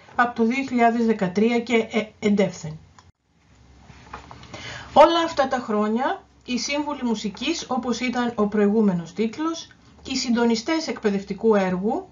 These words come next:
όπως είναι ο τελευταίος τίτλος, τα αντίστοιχα γραφεία στο Υπουργείο Παιδείας και οι περιφερειακές διευθύνσεις είναι συνεργάτες μας και αρρωγοί.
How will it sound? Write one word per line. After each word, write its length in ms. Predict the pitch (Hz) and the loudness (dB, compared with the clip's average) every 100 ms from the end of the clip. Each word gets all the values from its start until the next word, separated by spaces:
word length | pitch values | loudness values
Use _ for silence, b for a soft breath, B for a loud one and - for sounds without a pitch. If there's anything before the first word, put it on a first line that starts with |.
| - | -6
όπως 340 | 208 202 196 | -4 -2 -2
είναι 140 | 214 190 | -2 -2
ο 60 | |
τελευταίος 580 | 180 180 175 - 190 165 | -4 -8 -6 -2 -2 -2
τίτλος, 520 | 208 208 285 339 - - - - - _ _ _ _ _ B B B B | -4 -4 -4 -8 -8 -20 -20 -20 -20 _ _ _ _ _ B B B B
τα 120 | 277 | 2
αντίστοιχα 480 | 254 233 330 349 339 | 4 2 -2 -2 0
γραφεία 500 | 285 254 240 302 285 | 2 0 -2 0 0
στο 120 | 262 | 2
Υπουργείο 420 | 220 220 208 233 | 0 2 0 2
Παιδείας 520 | 214 196 185 240 294 - | 0 0 -2 0 0 0
και 80 | |
οι 80 | 262 | -4
περιφερειακές 720 | 226 214 208 214 202 202 339 | 0 0 2 4 2 2 -2
διευθύνσεις 840 | 240 202 - 214 208 - 302 - b b b | 0 -2 0 0 0 -2 -8 -10 b b b
είναι 220 | 285 311 | -4 -2
συνεργάτες 600 | 302 254 226 226 254 277 | -2 -2 -2 0 -4 -6
μας 200 | 285 269 | -4 -4
και 140 | - 247 | -2 2
αρρωγοί. 540 | 226 220 185 185 147 | 4 4 4 0 -2